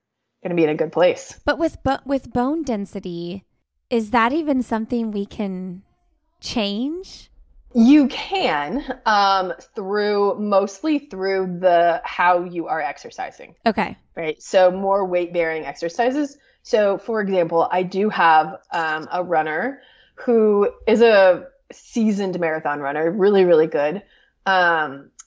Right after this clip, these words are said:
Speaker 1: and she had a family history of osteoporosis and osteopenia.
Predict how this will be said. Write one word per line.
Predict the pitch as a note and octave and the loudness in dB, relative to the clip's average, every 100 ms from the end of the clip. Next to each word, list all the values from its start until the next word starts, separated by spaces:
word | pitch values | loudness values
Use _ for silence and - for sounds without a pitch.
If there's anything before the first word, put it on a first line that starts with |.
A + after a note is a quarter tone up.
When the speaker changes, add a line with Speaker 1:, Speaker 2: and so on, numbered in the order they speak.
| - | -4
Speaker 1:
and | G3 F#3 F#3 | -2 -2 -4
she | - A3+ G#3+ A3 A3 A3 A3 | -8 -6 -2 -2 -2 0 0
had | - F#3+ F#3 F#3 | 0 2 4 2
a | F3 | 0
family | F#3 F3+ | -6 -6
history | F3+ E3 - E3+ E3+ | -4 -6 -4 -2 -2
of | E3 D#3+ | -2 -4
osteoporosis | D#3 D3 - E3+ D#3+ D#3 - D#3+ D#3+ D#3 D#3+ | -4 -6 -10 -6 -4 -4 -4 -6 -4 -6 -6
and | D#3 | -6
osteopenia. | C#3 - C3+ - C#3 D#3 G3 E4+ | -6 -6 -10 -8 -8 -2 0 -2